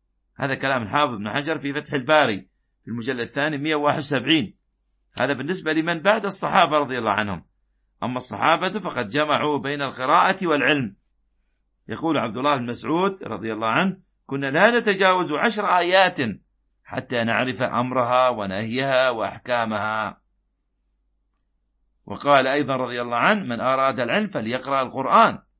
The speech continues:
فإن فيه علم الأولين والآخرين." إذن الغالب أن من كان أكثر قرآنا كان أكثر علما بالأحكام الشرعية، كما أن الغالب عليهم أنهم كانوا يعتنون بالجودة ويعتنون بالكثرة.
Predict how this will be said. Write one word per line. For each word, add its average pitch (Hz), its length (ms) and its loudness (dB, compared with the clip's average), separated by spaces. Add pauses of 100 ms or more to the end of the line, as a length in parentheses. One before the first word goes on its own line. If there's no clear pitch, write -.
(340)
فإن 120 320 -4
فيه 139 360 0
علم 196 240 -2
الأولين 160 600 0
والآخرين." 123 1000 4 (1300)
إذن 120 100 -6
الغالب 220 600 2 (260)
أن 123 220 -10
من 131 220 -10
كان 135 320 -10
أكثر 208 360 -2
قرآنا 254 720 0 (500)
كان 143 220 -2
أكثر 160 340 -2
علما 170 260 -4
بالأحكام 139 480 -2
الشرعية، 98 680 -6 (1200)
كما 127 280 -2
أن 143 100 -2
الغالب 165 460 6
عليهم 175 460 0
أنهم 139 260 -2
كانوا 147 260 0
يعتنون 135 540 -2
بالجودة 123 520 0
ويعتنون 113 560 -4
بالكثرة. 135 720 -2